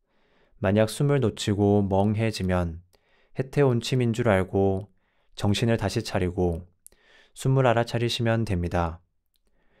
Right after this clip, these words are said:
이렇게 수행하다가 장애로 인한 생각이 놓아지고 현재의 숨만 알아차리면서 편안하고 행복하게 머물 수 있게 되면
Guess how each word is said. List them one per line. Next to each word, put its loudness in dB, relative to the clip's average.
이렇게 0
수행하다가 2
장애로 4
인한 4
생각이 -2
놓아지고 0
현재의 4
숨만 0
알아차리면서 0
편안하고 0
행복하게 2
머물 2
수 -6
있게 -2
되면 -2